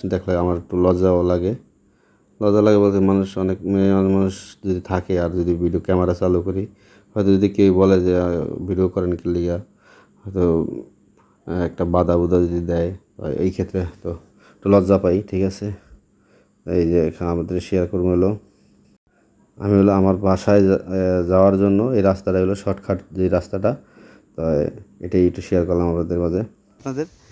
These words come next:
এটার কারণ কি, যে আপনাদের ভাবি না জানায় আজ হয়তো আসছি, ঠিক আছে? আমি কিন্তু ফোন টোন দেই নাই, ঠিক আছে? আমি তার ভিডিওতে দেখছি যে সে, আহ, বাসায় আছে, ঠিক আছে?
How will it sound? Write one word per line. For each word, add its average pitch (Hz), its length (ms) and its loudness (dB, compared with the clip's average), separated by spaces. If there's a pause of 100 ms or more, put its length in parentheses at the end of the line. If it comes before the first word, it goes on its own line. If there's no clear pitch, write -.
(180)
এটার 120 200 -6
কারণ 135 300 -2
কি, 147 220 -6
যে 131 80 -2
আপনাদের 117 380 -6
ভাবি 107 440 -6 (560)
না 107 240 -2
জানায় 135 240 -2
আজ 135 120 -4
হয়তো 123 220 -10
আসছি, 120 440 -10 (180)
ঠিক 120 100 -8
আছে? 117 280 -8 (100)
আমি 107 160 -10
কিন্তু 117 200 -12 (100)
ফোন 117 140 -8
টোন 110 160 -8
দেই 113 140 -4
নাই, 107 160 -6 (500)
ঠিক 117 100 -6
আছে? 107 260 -8
আমি 101 200 -6
তার 107 180 -6 (600)
ভিডিওতে 113 520 -6 (100)
দেখছি 127 440 -6 (340)
যে 95 300 -10 (100)
সে, 101 180 -10 (600)
আহ, 92 300 -16 (100)
বাসায় 104 340 -8
আছে, - 180 -16 (120)
ঠিক 123 120 -8
আছে? 127 240 -10